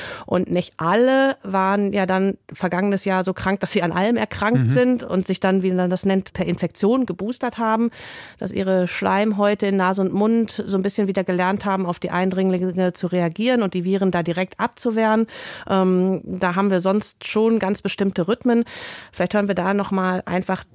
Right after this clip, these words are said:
Speaker 1: den Immunologen Carsten Watzel von der T U Dortmund. Mit dem habe ich mich letzte Woche darüber unterhalten.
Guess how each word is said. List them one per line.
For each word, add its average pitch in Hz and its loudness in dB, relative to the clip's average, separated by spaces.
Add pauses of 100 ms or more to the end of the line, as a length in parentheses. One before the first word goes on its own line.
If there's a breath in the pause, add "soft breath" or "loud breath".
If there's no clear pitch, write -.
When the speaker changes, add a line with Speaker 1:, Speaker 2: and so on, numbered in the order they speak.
(100)
Speaker 1:
den 180 -2
Immunologen 190 4
Carsten 190 -6
Watzel 208 -4
von 185 -2
der 175 -4
T 180 -4
U 170 -4
Dortmund. 220 0
Mit 185 -2
dem 185 -2
habe 180 0
ich 175 -6
mich - -4
letzte 180 -4
Woche 160 -2
darüber 165 -2
unterhalten. 160 -4